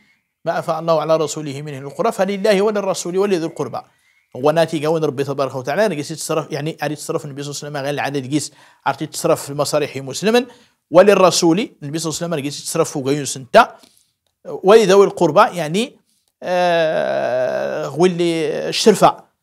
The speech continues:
يعني، أي درس النبي صلى الله عليه وسلم، آل بيت رسول الله صلى الله عليه وسلم، تنين فيت نفق، فيت نفق الخير، نا،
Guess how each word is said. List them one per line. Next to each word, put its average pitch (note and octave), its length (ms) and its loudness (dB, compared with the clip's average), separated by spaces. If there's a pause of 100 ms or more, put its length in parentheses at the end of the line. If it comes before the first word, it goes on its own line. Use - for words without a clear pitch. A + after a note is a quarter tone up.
(200)
يعني، D#3+ 600 -6
أي E3 140 0
درس F#3+ 420 6 (260)
النبي D#3 200 -8
صلى D#3 120 -4
الله D3 320 -4
عليه - 0 -
وسلم، F3+ 340 2
آل C#3 40 0
بيت D#3 220 -2
رسول D3 300 -6
الله D3+ 360 -4 (280)
صلى - 160 -10
الله D3+ 100 -4
عليه C#3+ 80 -4
وسلم، E3 220 -8
تنين E3 340 -12
فيت C#3 260 -10
نفق، G3 360 0 (380)
فيت D3+ 200 -12
نفق C#3 240 -12
الخير، B2 240 -16
نا، C#3+ 260 -4